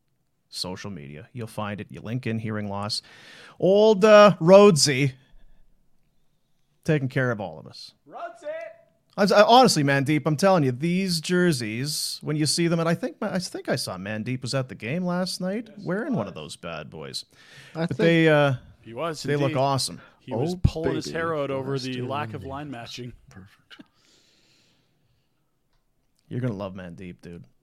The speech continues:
Speaker 2: Oh, he's a beauty. Plus, the
Speaker 1: Hearing loss dot C A, on Twitter at The Hearing Loss, Instagram, The Hearing Loss Clinic, a twenty twenty-two, and I believe twenty-two, like, uh, twenty twenty-four already, somehow, a twenty twenty-four Chamber of Commerce Professional Services of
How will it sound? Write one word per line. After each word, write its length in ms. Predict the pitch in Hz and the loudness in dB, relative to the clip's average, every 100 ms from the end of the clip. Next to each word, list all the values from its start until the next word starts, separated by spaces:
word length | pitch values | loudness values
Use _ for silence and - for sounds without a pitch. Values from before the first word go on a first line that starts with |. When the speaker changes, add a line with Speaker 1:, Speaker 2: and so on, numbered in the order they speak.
| _ - | _ -20
Speaker 2:
Oh, 100 | 73 | -20
he's 140 | 65 | -20
a 40 | - | -20
beauty. 180 | - _ _ _ _ _ _ _ _ _ | -20 _ _ _ _ _ _ _ _ _
Plus, 260 | - - - | -20 -20 -12
the 120 | - | 2
Speaker 1:
Hearing 240 | 202 247 | 6 6
loss 240 | 226 208 - | 8 6 6
dot 240 | 202 190 | 6 4
C 180 | - 185 | 2 2
A, 120 | 190 | 4
on 180 | 180 190 | 4 2
Twitter 300 | - 190 185 | 4 4 4
at 260 | 190 190 185 | 6 6 6
The 120 | - 156 | 0 2
Hearing 240 | 175 160 | 2 2
Loss, 340 | 151 147 139 - | 4 4 2 0
Instagram, 640 | 180 190 - 165 165 160 156 | -2 -2 -2 0 2 0 -2
The 120 | 123 | -2
Hearing 320 | 131 143 147 147 - | -2 0 -2 -4 -6
Loss 380 | 113 110 110 - _ _ | -2 -2 -2 -8 _ _
Clinic, 380 | 113 104 113 - - | -8 -6 -8 -12 -10
a 160 | 87 90 | -8 -8
twenty 600 | - 160 170 170 160 156 | -6 -4 -2 -2 -2 -4
twenty-two, 540 | - 156 143 - 156 | -4 -4 -4 -2 -2
and 80 | 139 | -2
I 60 | |
believe 340 | 117 101 294 240 | -4 -6 -8 -10
twenty-two, 400 | 135 123 - 101 | -8 -10 -10 -12
like, 160 | 87 | -12
uh, 100 | 87 87 87 - _ _ - | -14 -16 -20 -20 _ _ -8
twenty 220 | 156 175 | -6 -4
twenty-four 600 | - 160 131 180 208 95 | -2 -2 -2 -2 -2 0
already, 640 | 151 208 202 214 92 73 _ _ | 0 2 2 2 -4 -10 _ _
somehow, 600 | - 190 196 127 87 101 - - - | -2 2 2 2 -2 -8 -14 -20 -8
a 100 | 139 | -4
twenty 280 | 135 - 202 | -2 0 0
twenty-four 440 | 185 185 175 165 160 | 0 -2 0 0 -2
Chamber 280 | - 160 151 | -2 -2 -2
of 80 | |
Commerce 460 | 131 151 139 113 - | -4 -4 -2 -4 -6
Professional 500 | - 123 127 127 117 | -8 -4 -4 -4 -6
Services 540 | 110 120 113 110 104 | -6 -6 -6 -8 -8
of 140 | 104 | -10